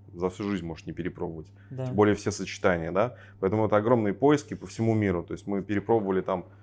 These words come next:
Speaker 1: ну, очень большое количество сортов, откуда только нам не привозили. А, и, э, это еще тяжелая ситуация со всякими получением там акцизов там и прочее. Щас это вообще практически нереально. То есть мы успели, так скажем, все это дело получить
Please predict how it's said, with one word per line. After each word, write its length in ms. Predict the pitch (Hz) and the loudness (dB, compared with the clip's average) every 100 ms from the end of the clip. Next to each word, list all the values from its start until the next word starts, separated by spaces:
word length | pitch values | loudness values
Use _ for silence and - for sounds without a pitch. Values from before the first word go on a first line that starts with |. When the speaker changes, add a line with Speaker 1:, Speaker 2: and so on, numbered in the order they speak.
| - 117 | -10 0
Speaker 1:
ну, 160 | 120 | 4
очень 220 | 120 98 | 4 2
большое 240 | 92 - 90 | -6 -6 -6
количество 300 | 95 - 95 | -6 -6 -10
сортов, 420 | - 98 135 135 | -8 -2 -2 -2
откуда 340 | 92 - 123 104 | -6 -2 -2 0
только 240 | 101 95 | -4 -4
нам 140 | 87 | -6
не 80 | 87 | -4
привозили. 540 | 85 87 87 82 76 - - - - - - - - | -2 0 0 -2 -8 -10 -20 -20 -20 -20 -20 -20 -12
А, 460 | 90 87 87 - - | -6 -2 -2 -4 -8
и, 320 | 113 107 104 101 | -4 0 0 0
э, 220 | 92 92 95 | 0 0 0
это 120 | 107 | -2
еще 160 | - 101 | -8 -6
тяжелая 380 | 107 113 104 | 0 2 2
ситуация 560 | 95 101 104 98 - 85 | -2 -2 2 2 2 -12
со 180 | - 92 | -12 -10
всякими 500 | - 95 95 90 90 - - - - - | -6 -6 -6 -8 -8 -14 -20 -20 -20 -8
получением 480 | 104 101 117 104 92 | -4 -2 0 0 -2
там 160 | 87 90 | -2 -2
акцизов 520 | - 123 113 101 - | -4 -2 0 0 -2
там 160 | 92 | -4
и 40 | 90 | 0
прочее. 400 | 98 92 - 82 | 2 0 0 -10
Щас 260 | - 104 101 | -2 0 0
это 120 | 95 | -2
вообще 200 | 92 87 | -4 -4
практически 460 | 90 - 85 - | -6 -10 -16 -8
нереально. 280 | 87 85 85 | -2 -2 -2
То 60 | 87 | -6
есть 180 | - - | -8 -2
мы 300 | 123 127 113 | 4 4 4
успели, 500 | 123 - - 147 113 | -2 -4 2 4 4
так 160 | 98 95 | 0 -4
скажем, 280 | - 107 95 | -2 -2 -2
все 160 | - 101 | -6 -8
это 120 | 95 | -4
дело 200 | 104 95 | -2 -2
получить 520 | 95 101 101 175 175 | -4 -8 -6 -8 -10